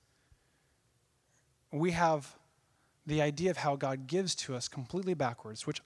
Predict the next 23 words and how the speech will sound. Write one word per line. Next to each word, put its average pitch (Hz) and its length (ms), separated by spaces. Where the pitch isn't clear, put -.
I 180 120
did. 117 220
See, - 160
I 208 100
can 233 280
be 202 260
up 190 180
here 202 240
all 208 320
the 214 100
way 208 220
like, 196 160
"Okay, 240 240
God 269 380
gives, 285 340
that's 269 220
fine, 277 240
that's 262 160
fine, 269 320
that's 254 120
fine." 269 640
Except 170 320
this, 170 600